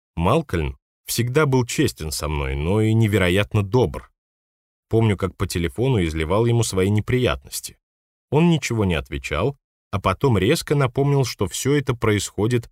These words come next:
лишь в моей голове. А вечером я вернулся домой и обнаружил у своего порога небольшой букет подснежников. Малкольм проделал большой путь из Лондона и обратно,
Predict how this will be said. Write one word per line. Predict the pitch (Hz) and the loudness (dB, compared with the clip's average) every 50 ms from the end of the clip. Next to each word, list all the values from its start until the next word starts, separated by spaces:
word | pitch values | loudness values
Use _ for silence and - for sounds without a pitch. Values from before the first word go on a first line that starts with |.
| _ _ - | _ _ -8
лишь | 92 90 92 110 131 131 - | -4 -2 0 0 0 0 -2
в | 107 110 | -4 -2
моей | 113 107 104 98 85 80 80 | 0 2 2 2 0 0 -2
голове. | 78 85 82 78 76 73 69 69 - - _ _ _ _ _ _ _ _ _ _ _ _ _ _ _ _ | -2 -2 -2 -2 -2 -2 -4 -8 -14 -16 _ _ _ _ _ _ _ _ _ _ _ _ _ _ _ _
А | - 80 71 67 | -4 -4 -2 -2
вечером | 67 104 151 175 - - 76 78 76 71 | 0 -2 -2 -2 -2 -4 -6 -4 -4 -2
я | 76 101 143 | -2 -2 0
вернулся | 147 143 135 139 147 143 127 - - | 0 0 0 2 2 0 0 -2 -4
домой | 95 85 78 82 110 156 180 - - | -2 -2 -2 0 0 -2 -2 -2 -4
и | - | -4
обнаружил | 127 127 127 120 113 107 120 147 165 147 160 127 - | -4 -2 0 0 0 2 2 0 0 0 -2 -4 -2
у | 123 | -4
своего | 113 - 117 117 120 120 123 120 | -4 -2 -2 0 0 0 0 0
порога | 117 - 85 87 117 147 151 147 147 139 - _ _ _ - | 0 0 0 0 0 0 2 0 0 0 -2 _ _ _ -2
небольшой | 110 120 127 127 131 123 113 - - 143 143 | 0 0 2 2 2 2 0 0 0 2 2
букет | 143 135 123 - 139 139 135 - | 2 2 0 0 -2 -2 -2 -2
подснежников. | - 135 - - - 107 87 73 69 67 71 - - - - - _ _ _ _ _ _ _ _ _ _ _ _ _ _ _ _ _ _ - | -4 -4 -4 -4 -4 -2 -2 -2 -2 -6 -10 -18 -20 -20 -20 -20 _ _ _ _ _ _ _ _ _ _ _ _ _ _ _ _ _ _ -4
Малкольм | 80 76 80 104 120 117 - - - 73 67 67 - _ _ _ _ - | -2 0 2 2 2 0 0 -2 -4 -4 -4 -6 -10 _ _ _ _ -2
проделал | - 98 101 98 95 113 127 139 131 | 0 2 2 2 2 2 2 2 2
большой | 120 110 113 107 - - - 135 120 | 2 2 2 2 2 0 0 -2 -2
путь | - - 143 135 - - | -2 -2 -4 -4 -2 -2
из | - 107 95 85 | -2 -2 -2 -2
Лондона | 87 101 123 135 127 98 98 92 85 80 | 0 0 0 2 2 2 2 2 2 2
и | 76 | 0
обратно, | 64 67 69 71 87 113 151 - - 85 64 - | 0 -2 -2 -2 -2 -2 -2 -2 -4 -6 -8 -8